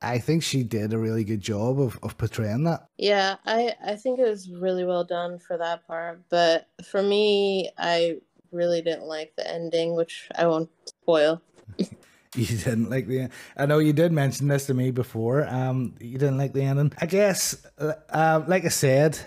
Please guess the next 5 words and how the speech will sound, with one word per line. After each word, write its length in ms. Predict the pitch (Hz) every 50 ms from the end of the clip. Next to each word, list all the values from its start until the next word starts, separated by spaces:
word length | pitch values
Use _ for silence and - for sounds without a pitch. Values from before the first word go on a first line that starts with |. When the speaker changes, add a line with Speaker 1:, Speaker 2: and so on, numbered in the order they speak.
| -
Speaker 1:
I 140 | 117 131 139
find 500 | 131 - 139 131 127 127 131 127 120 - - -
horror 420 | - - 131 120 123 135 139 147
movies 640 | 151 143 123 120 120 107 117 117 117 110 107 - - -
are, 480 | - 107 110 110 107 104 104 104 -